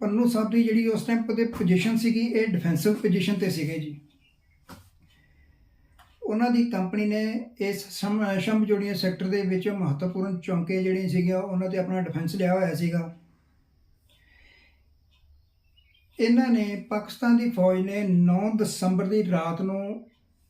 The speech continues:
ਇਹਨਾਂ ਦੀ ਕੰਪਨੀ ਜਿੱਥੇ ਲੱਗੀ ਹੋਈ ਸੀਗੀ, ਜਿਸ ਦੀ ਕਮਾਂਡ ਮੇਜਰ ਪੰਨੂ ਕਰ ਰਹੇ ਸੀਗੇ, ਉੱਤੇ ਇਹਨਾਂ ਨੇ ਅਟੈਕ ਕੀਤਾ ਹੈ। ਔਰ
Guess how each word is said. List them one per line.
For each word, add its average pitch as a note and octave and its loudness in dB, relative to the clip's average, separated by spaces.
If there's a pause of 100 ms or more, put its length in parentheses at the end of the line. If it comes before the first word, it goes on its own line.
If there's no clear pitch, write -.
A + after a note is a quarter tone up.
(140)
ਇਹਨਾਂ G#3+ 0
ਦੀ G#3+ 0
ਕੰਪਨੀ F#3+ -2
ਜਿੱਥੇ F#3+ -2
ਲੱਗੀ E3+ -2
ਹੋਈ F3+ 2
ਸੀਗੀ, F#3 0
ਜਿਸ E3 -2
ਦੀ F#3 0
ਕਮਾਂਡ E3+ 0
ਮੇਜਰ E3+ 0
ਪੰਨੂ E3+ 0
ਕਰ E3+ -2
ਰਹੇ E3+ -2
ਸੀਗੇ, F3+ -2
ਉੱਤੇ F3+ -4
ਇਹਨਾਂ F3+ 0
ਨੇ F3 0
ਅਟੈਕ D#3+ -4
ਕੀਤਾ C#3+ -8
ਹੈ। C#3+ -14 (3000)
ਔਰ F#3 2